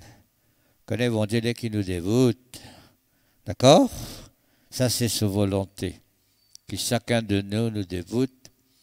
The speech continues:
Et d'ailleurs, quand Jésus pour venir, il les trouve nous déboute. D'accord ? Alors, Daniel, devant sa vision-là,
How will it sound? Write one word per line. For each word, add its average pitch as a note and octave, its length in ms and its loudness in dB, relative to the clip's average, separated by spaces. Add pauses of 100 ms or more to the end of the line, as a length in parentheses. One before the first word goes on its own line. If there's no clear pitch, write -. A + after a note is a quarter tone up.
(640)
Et G2+ 100 -4
d'ailleurs, A#2 480 2
quand A2+ 200 2
Jésus G#2+ 360 0
pour G#2 160 -8
venir, G2+ 480 -2 (680)
il G#2+ 120 -4
les G#2 160 0
trouve G2+ 300 0
nous D3 360 2 (1160)
déboute. E2+ 600 -6 (840)
D'accord ? F3 720 0 (680)
Alors, D3+ 280 6
Daniel, C#3+ 600 -2 (140)
devant B2 220 -2
sa B2 200 -4
vision-là, A#2 720 -4